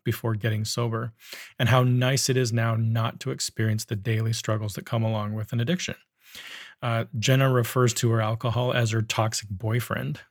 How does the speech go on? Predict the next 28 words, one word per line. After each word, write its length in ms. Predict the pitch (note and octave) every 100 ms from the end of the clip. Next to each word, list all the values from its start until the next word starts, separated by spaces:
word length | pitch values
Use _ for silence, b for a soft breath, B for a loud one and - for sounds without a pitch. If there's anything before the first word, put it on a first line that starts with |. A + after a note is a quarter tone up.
| -
<laughs> 240 | - - -
that, 260 | B2 - - B A2 B2+ -
that 160 | -
she 100 | -
was 160 | B2 A#2+
involved 360 | A#2 A2 A#2 A#2+
in 80 |
a 60 | A2+
toxic 540 | A2 A2 G#2+ - A#2
relationship 640 | A2 G#2 A#2+ C3+ A2+ F#2+ A2
for 200 | - A2
many, 200 | G#2+ G#2+
many 220 | G#2+ G#2+
years. 460 | A2 A2+ A#2 C3 - B B B B B B -
Um, 640 | B2 A2+ G#2+ G#2+ - A3 - _ _ _ -
another 280 | B2 B2 A#2+
thing 200 | A#2+ A#2
I 60 |
saw, 300 | A2+ - B2
I 80 | B2
think 180 | D#3+ B2+
that 100 | A#2
I 40 |
saw 180 | A#2+ A#2
this 160 | A#2 A2
on 100 | A2
Instagram, 640 | D3+ - A2 G#2+ A2+ A#2+
was 280 | A#2+ A#2+